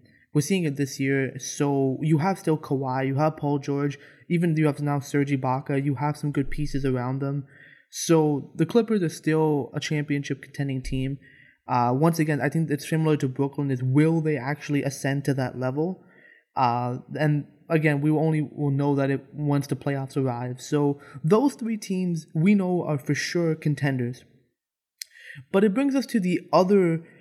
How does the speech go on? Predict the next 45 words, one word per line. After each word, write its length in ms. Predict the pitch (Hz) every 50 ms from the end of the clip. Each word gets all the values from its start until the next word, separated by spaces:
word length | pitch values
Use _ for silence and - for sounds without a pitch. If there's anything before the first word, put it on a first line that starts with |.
| - _ -
uh, 220 | 151 151 147 147
remaining 640 | 147 151 151 151 151 160 170 190 196 190 180 165 160
teams 480 | - - - 151 143 135 131 135 135 139
that 80 | 147
we 100 | 139 143
wanna, 320 | 151 147 147 143 143 143 139
we 140 | 127 143 143
wanna 180 | 143 135 135
talk 360 | 135 - 160 156 151 147 -
about, 320 | 139 135 127 131 135 - - - _ _ _ - _ _
you 140 | 160 156
know, 400 | 147 139 139 143 143 131 - - -
and, 440 | 147 160 165 160 160 160 156 151 127 - - _ _ _ _ _ _ _ _ _ _ _ _
you 140 | - 180 175
know, 220 | 175 160 120 - - - -
i-, 240 | - 202 180 - - - -
it's, 300 | 208 226 - - - - - -
it's 200 | 185 214 - -
kind 300 | - - 214 262 330 359
of 120 | 330 190
interesting 500 | - 175 202 202 220 208 196 - 170 160
to 100 | 156 147
see 220 | - - 175 170 143
because 300 | 135 156 160 190 170 -
some 160 | 233 254 294
of 80 | 285
these 140 | 277 262 226
teams 260 | - - 214 214 202
are 80 | 180 160
having, 440 | 151 170 175 175 180 165 151 147 - - _ _ _ _ _ _
are 80 | 156 156
doing 260 | 147 175 185 175 156
very 260 | 135 151 156 160 156
well. 360 | 147 135 139 139 147 151 151 151
Some 240 | - - 220 247
of 60 | 269 233
these 180 | 254 233 214
teams 500 | - - 208 214 214 208 196 170 156 - -
are 100 | - 156
actually 360 | 135 151 185 196 - - 208 165
not 360 | 143 131 135 156 202 196 170
doing 220 | 143 139 139 139
pretty 260 | 131 - 143 139 139
well, 340 | 135 131 131 131 131 135 139
but 360 | 135 139 160 156 151 143 147